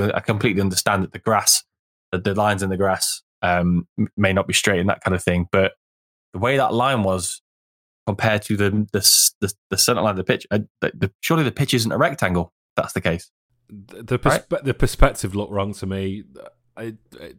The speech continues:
Speaker 2: maybe he was slightly off, so it was a bit of a moot point. But I just think, in general, some better discussion on, like, why this is happening and a bit of clarity, because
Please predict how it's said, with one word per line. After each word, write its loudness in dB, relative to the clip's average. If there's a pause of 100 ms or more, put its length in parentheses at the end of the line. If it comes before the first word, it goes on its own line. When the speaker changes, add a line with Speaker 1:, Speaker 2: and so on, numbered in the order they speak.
Speaker 2:
maybe -2
he -2
was -6
slightly -4
off, -6
so -8
it -6
was -10
a -10
bit -8
of -10
a -10
moot -6
point. -6
But -8
I -8
just -8
think, -4 (420)
in -4
general, -2
some -8
better -8
discussion -12
on, -8
like, -10 (400)
why 0
this -10
is -14
happening -8
and -10
a -12
bit -8
of -14
clarity, -8
because -12